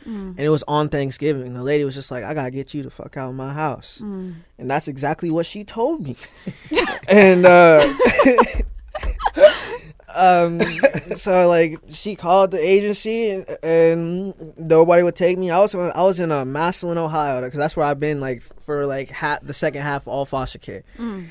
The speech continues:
Speaker 2: So I was in Massillon, Ohio. I made a bunch of friends, made a whole bunch of, like, teammates, a bunch of guys on the team. Like, I made a lot of friends at that
Speaker 1: Mm.
Speaker 2: point. And they're about to send me to Cincinnati, Ohio, which is about three and a half hours south.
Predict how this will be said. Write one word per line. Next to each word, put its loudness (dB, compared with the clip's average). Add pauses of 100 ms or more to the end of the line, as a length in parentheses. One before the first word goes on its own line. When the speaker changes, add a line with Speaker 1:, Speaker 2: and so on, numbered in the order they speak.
(260)
Speaker 2:
So -2
I 6
was 2
in -2
Massillon, 0
Ohio. -2
I 0
made 0
a 0
bunch -4
of -20
friends, -4
made -2
a 0
whole 0
bunch -6
of, 0
like, -4
teammates, -4
a -18
bunch -10
of -10
guys -2
on -10
the -14
team. -10
Like, -6
I 0
made -2
a 0
lot -2
of -12
friends -18
at -10
that -8
Speaker 1:
Mm. -18
Speaker 2:
point. -16 (600)
And -8
they're 8
about 2
to -4
send -4
me -4
to -6
Cincinnati, -4
Ohio, -4
which -8
is -8
about -6
three -4
and -4
a -6
half -6
hours -8
south. -8